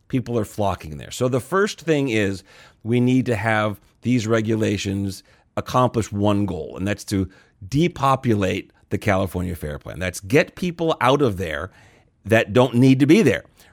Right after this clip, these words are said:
Right now, you've got a lot of people purchasing property insurance through the FAIR Plan because there's nowhere else to go, not because there's anything specifically wrong with the risk that they have. There's just no other market writing, so you go where you can go, which is to the FAIR Plan.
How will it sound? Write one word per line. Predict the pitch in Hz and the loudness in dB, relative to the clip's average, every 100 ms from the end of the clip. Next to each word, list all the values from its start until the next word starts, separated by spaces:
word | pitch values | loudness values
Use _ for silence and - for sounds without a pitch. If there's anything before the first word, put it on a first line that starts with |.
| - | -4
Right | 165 165 139 | 2 4 4
now, | 151 151 135 | 4 4 4
you've | 131 113 | 4 4
got | 120 | 4
a | 113 | 4
lot | 123 147 | 2 2
of | 139 | 0
people | 139 131 | -2 -2
purchasing | - 127 123 - 117 | -2 -2 -2 -6 -4
property | 110 117 123 123 110 | 2 2 2 0 -2
insurance | 101 104 101 98 | -2 -2 -4 -4
through | 95 | -8
the | 87 | -4
FAIR | 120 180 | 0 0
Plan | - 123 117 117 - - | 0 -2 0 -4 -12 -10
because | 127 135 123 | -4 0 0
there's | 120 | 2
nowhere | 135 127 123 | 2 4 4
else | 113 | 2
to | 104 | -4
go, | 90 110 78 57 - - | 0 0 0 -6 -18 -6
not | 117 113 | -2 -2
because | 90 107 120 110 | -2 0 2 2
there's | 104 101 | 0 0
anything | 101 104 107 98 - | 0 -2 -4 -6 -10
specifically | - - - 107 - 113 104 104 101 | -16 -12 -8 -8 -4 -4 -4 -4 -4
wrong | 87 98 107 107 104 | -4 0 0 0 -2
with | 104 - | -4 -4
the | 98 | -4
risk | 98 123 - - | 2 2 0 -6
that | 92 - | -8 -4
they | 92 | -4
have. | 85 90 101 - _ - | -2 -4 -6 -16 _ -2
There's | 117 | -2
just | 101 135 123 | 0 -2 2
no | 127 123 | 6 6
other | 123 120 120 113 | 4 0 2 2
market | 107 110 107 107 - | 4 2 0 -4 -8
writing, | 92 90 87 107 | -2 -2 0 -4
so | 127 117 113 | -4 0 2
you | 120 113 | 2 -2
go | 92 104 | -2 -4
where | 117 120 | 0 0
you | 113 127 | 0 -2
can | 131 120 | -2 -2
go, | 117 175 | 2 2
which | 135 123 127 | 2 0 -4
is | - | -6
to | |
the | 123 123 | -6 -2
FAIR | 143 - | -2 -2
Plan. | - 78 | -4 -12